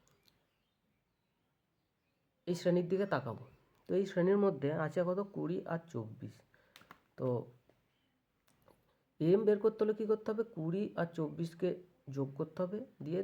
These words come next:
দুই দিয়ে ভাগ করতে হবে। তাহলে এখানটায়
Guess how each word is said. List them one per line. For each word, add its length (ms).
দুই 200
দিয়ে 140
ভাগ 200
করতে 280
হবে। 160
তাহলে 180
এখানটায় 380